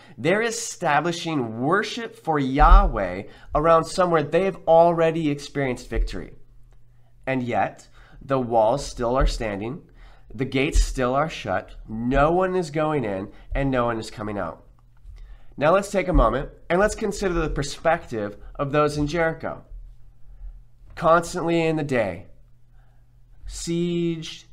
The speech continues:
you're under pressure, you don't know what's going on, the city walls are there, but you know that there's an army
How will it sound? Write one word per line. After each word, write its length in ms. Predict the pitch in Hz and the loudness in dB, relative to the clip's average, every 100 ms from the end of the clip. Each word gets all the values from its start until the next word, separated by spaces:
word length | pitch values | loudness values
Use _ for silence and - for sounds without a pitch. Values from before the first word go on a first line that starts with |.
| - - - - - | -8 -6 -6 -8 -6
you're 180 | 117 | 2
under 240 | 139 170 170 | 4 4 0
pressure, 840 | 175 160 147 - 156 143 143 143 - | 0 0 0 -2 -2 -2 -2 -4 -6
you 140 | 117 | -6
don't 320 | 123 147 160 | 0 4 4
know 140 | 170 170 | 4 2
what's 200 | 165 - | 0 -2
going 360 | 156 151 135 | -2 0 2
on, 320 | 113 101 92 104 | 2 2 0 -4
the 100 | 110 | -10
city 380 | - 175 202 | -2 0 0
walls 440 | 180 151 139 127 123 | 0 4 4 2 -2
are 120 | 117 | -8
there, 360 | - 87 87 104 | -6 -4 -4 -2
but 140 | 143 143 | -2 0
you 120 | 147 | 2
know 260 | 143 151 | 4 4
that 120 | 180 175 | 2 0
there's 240 | 156 143 | -2 -2
an 60 | 131 | 0
army 580 | 131 135 139 131 127 | 2 2 2 -2 -4